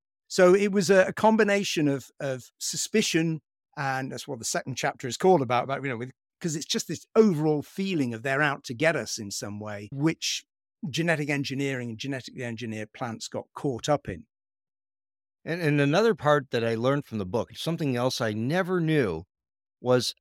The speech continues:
Speaker 2: I always thought the first genetically engineered crop to go in the ground was the flavor saver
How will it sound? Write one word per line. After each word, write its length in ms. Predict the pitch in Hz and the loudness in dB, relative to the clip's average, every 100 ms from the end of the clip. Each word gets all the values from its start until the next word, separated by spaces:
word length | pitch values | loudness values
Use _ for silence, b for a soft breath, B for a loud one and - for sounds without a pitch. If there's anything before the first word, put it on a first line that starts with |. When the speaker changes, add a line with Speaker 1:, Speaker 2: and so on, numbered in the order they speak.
| - | -4
Speaker 2:
I 160 | 180 | -2
always 240 | 220 151 - | 0 -2 0
thought 240 | 127 120 - | -2 -2 -6
the 80 | |
first 400 | 104 135 151 - | -10 -6 -4 -6
genetically 600 | - 120 120 135 127 123 | -6 -4 -2 -2 -2 -2
engineered 600 | 123 131 110 120 117 113 - | 0 0 -2 -2 -2 -4 -8
crop 400 | - 117 113 - | -4 0 0 -2
to 80 | 104 | -6
go 220 | 107 110 | -2 0
in 60 | 107 | -2
the 100 | 95 | -4
ground 440 | 95 98 95 113 | -4 -4 -4 -4
was 220 | 98 101 | -4 -4
the 100 | - | -6
flavor 360 | - 127 127 113 | -8 -4 -2 -4
saver 400 | - 123 107 | -4 -4 -4